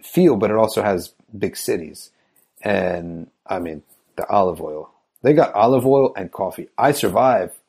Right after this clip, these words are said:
on olive oil and coffee, right? Uh, to me, you know, the food is, it's olive oil with some food on top,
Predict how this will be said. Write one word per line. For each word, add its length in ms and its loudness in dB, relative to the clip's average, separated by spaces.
on 160 -6
olive 300 -4
oil 200 -4
and 120 -18
coffee, 360 -10
right? 280 -18
Uh, 420 -6
to 100 0
me, 500 4
you 100 -10
know, 260 -8
the 80 -4
food 440 2
is, 280 -6
it's 180 -4
olive 340 4
oil 380 2
with 220 2
some 180 -2
food 280 -4
on 140 -14
top, 260 -16